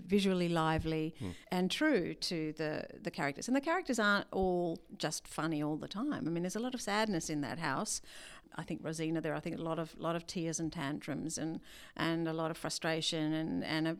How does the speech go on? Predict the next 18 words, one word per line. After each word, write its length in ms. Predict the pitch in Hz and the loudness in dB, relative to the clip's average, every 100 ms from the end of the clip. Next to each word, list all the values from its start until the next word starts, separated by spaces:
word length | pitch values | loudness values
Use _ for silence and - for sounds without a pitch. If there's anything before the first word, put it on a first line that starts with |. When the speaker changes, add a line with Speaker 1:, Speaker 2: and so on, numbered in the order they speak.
| - | -6
Speaker 1:
and 160 | - 285 | -2 -2
a 40 | |
kind 280 | 294 311 302 | 0 2 2
of 140 | 247 208 - - - - | 2 -2 -14 -20 -20 -6
fairly 800 | - 185 185 180 170 165 165 156 | 0 2 4 2 0 -2 -4 -6
horrible 420 | 160 170 196 156 | 0 2 4 0
situation, 640 | - - 131 147 196 147 143 | -4 -8 -4 0 0 0 -2
really, 240 | 160 143 | 0 -2
where 160 | 143 143 | -2 -2
she, 120 | - | -2
Speaker 2:
Of 40 | - | 0
course. 100 | 147 | 2
Speaker 1:
this 140 | 151 | 2
young 400 | 165 151 147 147 | 2 4 4 2
woman 340 | 160 180 147 156 | 2 2 2 0
is, 220 | - - | -2 -4
is 240 | - 165 | -6 -10
trapped 440 | - - - - | -4 0 0 -2